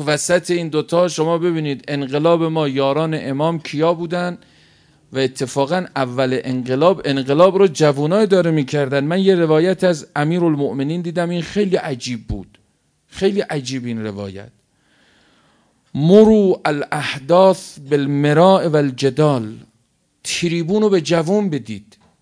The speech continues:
مراء و جدال یعنی گفتگو، تریبون رو به جوون بده.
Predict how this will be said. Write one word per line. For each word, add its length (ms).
مراء 480
و 80
جدال 640
یعنی 320
گفتگو، 720
تریبون 500
رو 60
به 100
جوون 480
بده. 380